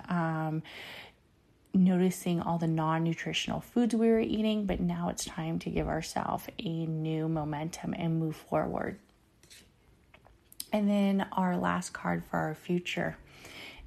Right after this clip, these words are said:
A win-win outcome is in the forecast, and it's a new moon in Libra. Libra is actually my rising sign. So, um, Libras are, if you know a Libra,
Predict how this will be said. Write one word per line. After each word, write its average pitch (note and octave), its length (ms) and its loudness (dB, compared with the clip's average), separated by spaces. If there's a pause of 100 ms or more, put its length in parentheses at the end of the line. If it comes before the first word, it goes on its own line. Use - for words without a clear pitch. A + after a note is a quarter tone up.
A G3+ 100 10
win-win G3 680 6
outcome F3 480 0
is E3 160 -4
in D#3+ 160 2
the D#3+ 80 -2
forecast, F3+ 800 0
and E3+ 100 0
it's E3 200 -2
a D#3+ 40 -4
new E3+ 280 4
moon E3+ 340 4
in D#3 200 -2
Libra. G3+ 540 2 (640)
Libra F#3 340 4
is E3+ 120 2
actually - 400 -2
my E3 160 0
rising D#3+ 480 2
sign. F#3+ 560 0 (340)
So, F3 640 2 (140)
um, E3+ 580 6 (640)
Libras G3 800 6
are, E3+ 600 4 (880)
if - 180 -4
you F#3 100 4
know E3+ 140 4
a E3+ 140 2
Libra, E3 560 4